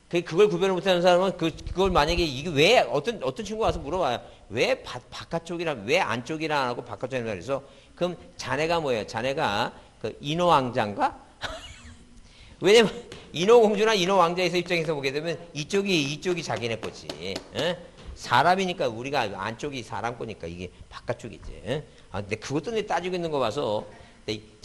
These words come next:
<laughs> 나 한참 웃고 말았습니다.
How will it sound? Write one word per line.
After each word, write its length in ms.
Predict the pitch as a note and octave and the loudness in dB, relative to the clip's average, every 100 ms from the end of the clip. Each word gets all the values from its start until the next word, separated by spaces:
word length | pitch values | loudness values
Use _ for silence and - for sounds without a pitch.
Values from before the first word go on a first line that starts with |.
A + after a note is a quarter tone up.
| - - | -4 -4
<laughs> 260 | - - | -10 -8
나 880 | E3+ - D4+ - D#3+ - - - - | -6 0 0 2 -4 -4 -20 -20 -14
한참 260 | A#2 A#2+ A2 | -10 -6 -6
웃고 140 | F#2 | -4
말았습니다. 800 | G#2 D#2 - - - E2+ A2 D#3 | -6 -6 -10 -18 -18 -8 -4 -4